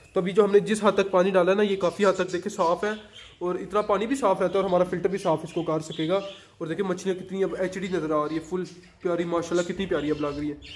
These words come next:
तो अभी क्या करते हैं, जल्दी से लगाते हैं अपने फ़िल्टर को। तो गाइस ये देखिए फ़िल्टर मैंने लेटा के लगा दिया है, तो फ़िल्टर हमारा लग चुका है यार सही तरह लेट के, हमने कहा था लगेगा नहीं, खड़ा होके सिर्फ लगेगा,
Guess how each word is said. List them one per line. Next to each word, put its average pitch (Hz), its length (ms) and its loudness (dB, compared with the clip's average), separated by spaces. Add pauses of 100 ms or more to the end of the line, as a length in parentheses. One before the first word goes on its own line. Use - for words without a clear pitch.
(200)
तो 170 60 -2
अभी 175 120 -2
क्या 185 100 2
करते 180 220 -2
हैं, 170 60 0
जल्दी 170 160 -2
से 190 100 -6
लगाते 160 240 0
हैं 175 60 -6
अपने 190 100 -2
फ़िल्टर 170 280 -2
को। - 160 -6
तो 180 80 0
गाइस 202 280 10
ये 220 80 10
देखिए 202 200 6
फ़िल्टर 220 220 4
मैंने 208 200 6
लेटा 196 300 6
के 214 80 2
लगा 180 300 2
दिया 208 220 2
है, 226 140 -2 (240)
तो 196 80 -4
फ़िल्टर 220 240 2
हमारा 190 260 6
लग 190 220 8
चुका 190 160 0
है 180 60 4
यार 160 160 2
सही 175 200 -2
तरह 175 160 0
लेट 170 240 0
के, 190 60 -2
हमने 185 160 0
कहा 190 120 6
था 196 120 0
लगेगा 190 320 4
नहीं, 202 240 -2
खड़ा 202 140 4
होके 196 220 2
सिर्फ 185 200 -4
लगेगा, 185 320 -2